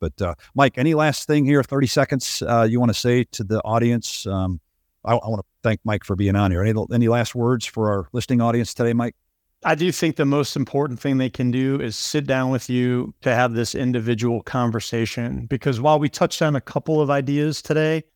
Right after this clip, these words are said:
Speaker 2: and everybody's different, there are a number of different ways to do this, but I do think most people like to preserve that ability to choose.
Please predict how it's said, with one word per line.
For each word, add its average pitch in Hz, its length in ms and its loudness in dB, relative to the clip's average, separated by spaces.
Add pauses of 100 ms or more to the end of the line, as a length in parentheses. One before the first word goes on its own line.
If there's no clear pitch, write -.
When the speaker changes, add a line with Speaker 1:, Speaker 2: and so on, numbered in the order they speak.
Speaker 2:
and 117 100 0
everybody's 139 480 2
different, 135 480 -2
there 123 220 0
are 117 180 -2
a 117 60 -2
number 139 460 2
of 123 80 2
different 135 320 -2
ways 127 640 -2
to - 80 -8
do 120 240 0
this, 123 460 0 (220)
but 123 280 4 (220)
I 127 100 -2
do 127 240 0
think 131 360 -2
most 120 420 0
people 156 480 -2 (220)
like 120 280 2
to 117 100 -6
preserve 123 580 0
that 120 180 2
ability 127 520 0
to 123 100 -2
choose. - 800 -2